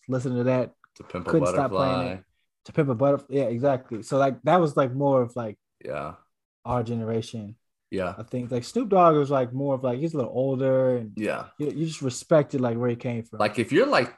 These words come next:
Speaker 2: thirty-five plus, like, this has gotta,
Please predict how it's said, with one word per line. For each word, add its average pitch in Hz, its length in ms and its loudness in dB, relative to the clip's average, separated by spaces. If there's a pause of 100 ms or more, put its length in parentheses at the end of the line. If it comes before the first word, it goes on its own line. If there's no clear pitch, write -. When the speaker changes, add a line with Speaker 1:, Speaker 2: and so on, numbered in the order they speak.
Speaker 2:
thirty-five 110 760 2 (180)
plus, - 580 0 (520)
like, 98 260 -2
this 110 160 0
has 110 140 -4
gotta, 98 320 2